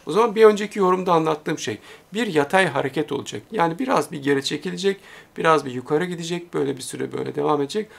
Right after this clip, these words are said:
Ama o yatay hareketten sonra tekrar yönünü yukarı devam ettirecek. Çünkü yükseliş trendi içerisindedir. İşte şu görüntü, şu süper trendi açtığınız zaman işte şöyle geldiğini haftalıkta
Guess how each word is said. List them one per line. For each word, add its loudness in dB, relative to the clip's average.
Ama 2
o 4
yatay 2
hareketten -2
sonra -4
tekrar -2
yönünü -2
yukarı -2
devam 2
ettirecek. -8
Çünkü -4
yükseliş -4
trendi -4
içerisindedir. -2
İşte -8
şu -6
görüntü, 0
şu -12
süper -4
trendi -2
açtığınız -6
zaman -2
işte -12
şöyle -4
geldiğini -6
haftalıkta -6